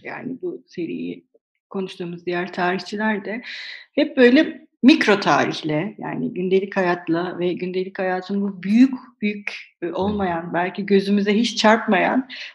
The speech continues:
Speaker 1: aktörleriyle değil, aslında sesleri duyulmayan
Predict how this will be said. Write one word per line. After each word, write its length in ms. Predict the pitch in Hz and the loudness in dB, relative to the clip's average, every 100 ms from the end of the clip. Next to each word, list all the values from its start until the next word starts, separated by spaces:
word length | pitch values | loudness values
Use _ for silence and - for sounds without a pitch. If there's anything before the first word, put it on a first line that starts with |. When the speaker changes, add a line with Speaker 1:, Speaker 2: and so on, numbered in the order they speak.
| - | 2
Speaker 1:
aktörleriyle 840 | 196 - 254 262 254 269 247 233 | 2 6 8 10 10 10 8 8
değil, 280 | 262 254 269 233 | 10 8 8 2
aslında 300 | 196 240 262 | 0 2 4
sesleri 600 | 214 214 247 247 - - | 4 4 6 8 6 6
duyulmayan 680 | 220 190 170 147 143 - | 8 10 8 2 -4 -8